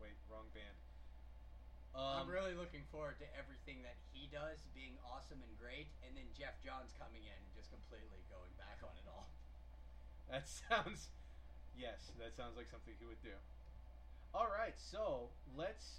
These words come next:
Speaker 1: move on to something else. Let's talk about the Athletic Commission, since this is an entertainment-themed podcast. I know some of us,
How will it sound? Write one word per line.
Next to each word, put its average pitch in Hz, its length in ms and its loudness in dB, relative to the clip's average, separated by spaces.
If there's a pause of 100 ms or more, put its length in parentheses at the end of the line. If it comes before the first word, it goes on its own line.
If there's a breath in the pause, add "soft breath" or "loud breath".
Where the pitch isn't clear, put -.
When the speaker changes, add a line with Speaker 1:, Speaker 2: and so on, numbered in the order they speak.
Speaker 1:
move 165 320 0
on 175 240 2
to 156 80 0
something 165 400 -2 (240)
else. 147 240 2
Let's - 160 -4
talk 208 240 4
about 175 400 4
the 165 80 4
Athletic 156 480 2
Commission, 127 480 -6
since 139 160 -4
this 143 160 -4
is 139 160 -2
an 120 160 -4 (560 loud breath)
entertainment-themed 160 1120 0
podcast. 131 560 4
I 127 80 -2
know 131 160 -2
some 147 240 4
of 131 160 0
us, 127 320 2